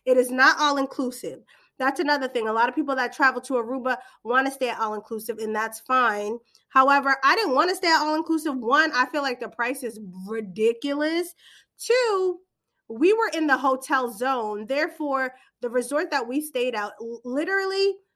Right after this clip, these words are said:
you could walk six minutes outside of the doors of the resort, and you were, like, on a strip, which was the same strip that the all-inclusive hotels were at. And there were hella restaurants, hella shops.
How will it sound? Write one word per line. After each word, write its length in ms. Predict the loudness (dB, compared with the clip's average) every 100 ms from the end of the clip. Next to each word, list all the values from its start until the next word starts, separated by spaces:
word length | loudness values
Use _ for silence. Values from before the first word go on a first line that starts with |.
| _
you 380 | -12 2 4 4
could 260 | 2 -2 0
walk 380 | 2 2 0 -6
six 580 | -16 -12 -8 -6 -4 0
minutes 420 | 0 0 -6 -8 -6
outside 480 | -6 -6 -4 -2
of 100 | -2
the 60 | -6
doors 340 | -4 -4 -4
of 60 | -8
the 80 | -10
resort, 420 | -10 -6 -6 -6 -12 _ _
and 180 | -6 -4
you 200 | -2 0
were, 120 | 0
like, 220 | 0 -2 -6
on 220 | -8 -4 -4
a 60 |
strip, 500 | -6 -10 -4 -4 -4 _ _ _ -4
which 280 | 2 4 4
was 140 | -2
the 100 | -4
same 380 | -4 -2 0 0
strip 360 | -2 -6 -4 -4
that 200 | -4 -2
the 100 | -4
all-inclusive 680 | -2 -2 -2 -2 -2 -2 -4
hotels 440 | -6 -4 -2 -2 -2
were 140 | -4
at. 260 | -4 -6 -10 _ _ _ _ _ _
And 640 | -4 -2 0 0 -2 -2 -4 -10 _ -2
there 140 | 2
were 100 | 2
hella 680 | 0 -6 -2 4 6 4 2
restaurants, 680 | 2 0 0 -4 -2 -4 -6
hella 440 | 0 2 2 0
shops. 640 | -2 2 4 4 2 -8